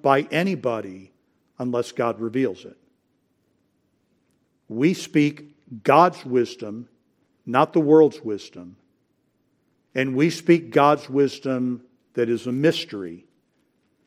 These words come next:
It is hidden, which God ordained before the world unto our glory. This is its state. God reveals.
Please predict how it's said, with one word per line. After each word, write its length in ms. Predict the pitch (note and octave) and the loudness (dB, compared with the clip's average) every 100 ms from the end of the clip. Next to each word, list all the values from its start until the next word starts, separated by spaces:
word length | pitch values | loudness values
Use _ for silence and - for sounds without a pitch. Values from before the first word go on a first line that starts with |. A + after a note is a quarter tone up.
| _ - | _ -2
It 120 | C#3 | 0
is 200 | C#3 - | 0 -4
hidden, 680 | - - F#3+ A2+ F#2 D2+ _ _ _ _ _ _ _ _ _ _ _ - | 0 4 4 4 -8 -18 _ _ _ _ _ _ _ _ _ _ _ 0
which 320 | C#3 - - | 0 0 2
God 440 | D3 D3+ E3 E3 | 6 8 8 6
ordained 640 | E3 E3 D3 D3+ D3+ D3+ A#2+ | 2 0 4 4 2 -2 -4
before 400 | D3 - C#3 C#3+ | -8 2 4 4
the 120 | C#3+ | 2
world 560 | B2 C3 C3 B2+ B2+ B2+ | 0 2 4 2 0 -2
unto 800 | B2 B2+ B2 - B2 A#2+ A#2+ A#2 - _ _ _ - | -4 -2 -6 -6 -2 0 0 -4 -10 _ _ _ -8
our 440 | A2 A2 G#2+ A2 - _ _ _ _ - G#2+ | -4 -2 -4 -6 -10 _ _ _ _ -20 -18
glory. 540 | - A#2+ C3 A#2 F#2+ | -8 2 4 4 -2
This 340 | G2 B2 D3 - | -2 0 0 0
is 240 | D3 A2 | -2 0
its 240 | B2+ A#2+ - | -2 -2 -8
state. 720 | - - F#3 C#3 - - - _ _ _ _ _ _ _ _ _ _ _ _ _ _ _ _ _ _ A#2+ | -18 2 4 4 0 -18 -20 _ _ _ _ _ _ _ _ _ _ _ _ _ _ _ _ _ _ -4
God 420 | - C#3+ D3+ D3 C3+ | 4 6 6 4 -2
reveals. 1120 | C3 C#3 A2+ D#3+ F#3+ A2+ F2+ - - - - | -2 -2 0 0 2 0 -2 -14 -20 -20 -20